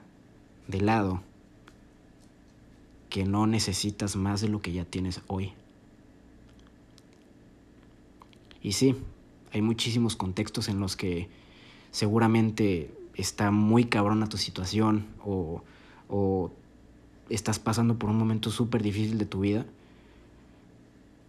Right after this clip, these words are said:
pero yo siempre he dicho que eso es como,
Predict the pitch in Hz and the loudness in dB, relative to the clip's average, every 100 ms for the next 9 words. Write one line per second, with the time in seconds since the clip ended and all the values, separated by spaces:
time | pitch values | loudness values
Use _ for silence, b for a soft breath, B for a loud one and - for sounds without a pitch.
0 | - 110 104 101 98 - - - - - | -2 2 4 4 2 -2 -10 -20 -20 -20
1 | - - - 117 101 117 110 104 101 113 | -20 -18 -6 -2 2 2 2 2 2 -2
2 | - 98 90 76 - - - - - - | -2 -2 -2 -6 -12 -20 -20 -20 -10 -6
3 | 107 107 - 107 87 | -2 -2 0 0 0